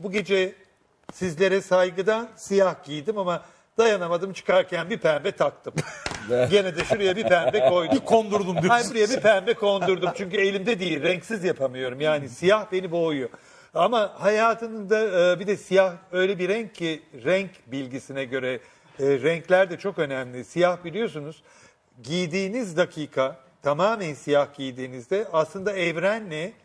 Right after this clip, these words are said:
Speaker 1: ilişkiniz kesiliyor. Bir de evrenle ilişkin, hele siyah şapkayı da takarsanız bütün kesiliyor, şakra.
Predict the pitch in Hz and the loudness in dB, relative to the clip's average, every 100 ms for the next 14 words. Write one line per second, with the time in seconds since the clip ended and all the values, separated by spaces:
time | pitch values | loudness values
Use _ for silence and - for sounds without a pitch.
0 | _ _ - 156 180 - 185 202 - 135 | _ _ -8 -6 -6 -6 -10 -10 -10 -10
1 | - 117 110 139 _ _ - _ _ _ | -12 -16 -18 -20 _ _ -20 _ _ _
2 | 156 131 180 214 196 170 175 202 220 190 | -14 -6 0 2 2 -2 0 0 -2 -6
3 | 170 - 185 156 226 190 - 185 160 - | -8 -10 -4 0 0 0 2 2 2 0
4 | 175 - 196 202 196 - 262 269 214 139 | 0 -2 -4 -2 -2 2 2 0 -4 -12
5 | 147 233 170 160 143 123 127 - 165 - | -8 -6 -6 -6 -8 -6 -6 -2 -2 0
6 | 139 | -4